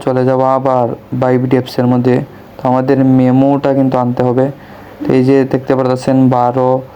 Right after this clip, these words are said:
ছিচল্লিশ, এইটা কিন্তু আপনাদের বারো ছিয়াশি, তো এটা আমাদের কিন্তু মেমো। তো মেমোটা কপি করে আমার,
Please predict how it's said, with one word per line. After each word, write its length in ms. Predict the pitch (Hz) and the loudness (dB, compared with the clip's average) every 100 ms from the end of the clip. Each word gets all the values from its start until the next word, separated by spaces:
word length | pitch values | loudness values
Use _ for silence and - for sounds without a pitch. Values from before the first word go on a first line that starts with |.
| - - - - - - - | -20 -20 -20 -20 -20 -20 -8
ছিচল্লিশ, 960 | - 127 135 127 131 127 127 127 - - - | -4 0 0 2 2 4 2 -2 -14 -18 -6
এইটা 300 | 123 120 135 | 0 2 2
কিন্তু 220 | 139 139 139 | 0 2 0
আপনাদের 640 | 131 131 131 131 127 151 - - - - - - - - - | 0 0 0 0 0 -6 -14 -20 -20 -20 -20 -20 -20 -20 -6
বারো 280 | 131 127 135 | -2 0 -2
ছিয়াশি, 580 | 135 143 139 135 131 127 | 0 2 2 0 0 0
তো 160 | 131 123 | 0 0
এটা 240 | 123 123 | 0 0
আমাদের 340 | 135 139 139 135 | 0 0 0 0
কিন্তু 580 | 135 127 127 131 151 - - - - - - - - | 0 0 0 0 0 -4 -20 -20 -20 -20 -20 -6 0
মেমো। 420 | 139 127 127 123 123 | 2 2 2 0 0
তো 200 | 117 117 127 | -2 -2 0
মেমোটা 320 | 127 139 147 | 2 2 0
কপি 260 | 143 135 | 0 2
করে 180 | 143 139 | 2 2
আমার, 360 | 135 135 135 | 0 0 -2